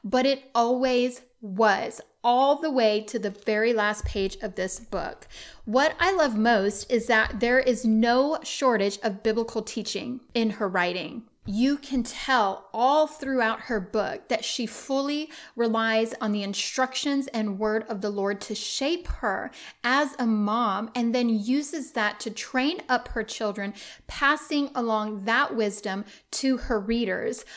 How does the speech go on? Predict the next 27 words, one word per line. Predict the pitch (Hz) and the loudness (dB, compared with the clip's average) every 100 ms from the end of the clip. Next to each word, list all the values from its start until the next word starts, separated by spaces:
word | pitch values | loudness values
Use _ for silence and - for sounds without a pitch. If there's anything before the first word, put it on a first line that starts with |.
| - - | -8 0
Another | 240 240 269 339 | 2 4 2 -2
thing | - 269 233 226 | -2 -2 -2 -2
I | 233 | -2
love | 220 214 202 208 208 | 0 2 2 2 0
is | - 220 214 | 2 4 4
the | - 233 | -2 -4
prayers | - - 254 247 220 190 220 - - | -4 -4 0 2 2 0 -4 -6 -6
at | 214 | -6
the | 233 226 233 | -8 -8 -2
end | 226 233 | 0 0
of | 233 | -2
each | 233 214 - | -4 -6 -8
chapter. | - 214 196 - 202 85 - _ | -6 -4 -4 -4 -6 -4 -8 _
It's | 262 247 - | 4 4 0
genuine, | 202 - 285 302 294 294 277 277 - - - | -8 -4 -2 0 0 0 0 -2 -4 -12 -6
thoughtful, | 262 254 - - 247 233 233 240 | -4 -4 -6 -4 -2 0 -2 -2
moving, | 233 262 277 233 247 233 240 | 0 2 0 0 -2 -2 -4
and | 262 247 | -2 -2
just | 285 277 - | -2 -6 -8
a | - | -6
perfect | - - 359 415 - - | -4 -4 -6 -8 -12 -6
way | 226 226 | -2 0
to | 214 - | -2 -8
wrap | 190 208 196 | -8 -6 -6
up | 208 196 - | -6 -8 -10
each | 196 - | -12 -12
chapter. | - 196 185 - 226 | -10 -10 -10 -10 -10